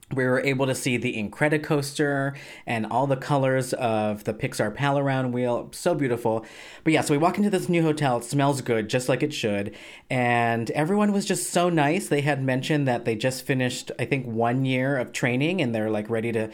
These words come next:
take the training wheels off. And this was just the type of hospitality that you're looking for when you're tired and you're ready to check in.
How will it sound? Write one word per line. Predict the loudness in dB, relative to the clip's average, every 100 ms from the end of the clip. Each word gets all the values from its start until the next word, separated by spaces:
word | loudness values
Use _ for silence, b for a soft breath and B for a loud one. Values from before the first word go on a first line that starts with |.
| B B
take | -4 -2
the | -2
training | 0 0 0 0
wheels | 0 0
off. | 2 2 -2 -8 B B B -4
And | 0 2 2 0 -2
this | -4 -6 -4
was | -4 -2
just | 0 0 -2 -12 -6
the | -4
type | -4 -6 -2 0 0
of | -4 -4
hospitality | -2 -2 -2 -4 0 2 2 2 2
that | 0
you're | 0
looking | 0 0 -2
for | 0 0
when | 0
you're | -2
tired | 0 2 2 2
and | 0
you're | -2
ready | -2
to | -2
check | -4 -4 -2
in. | -2 -2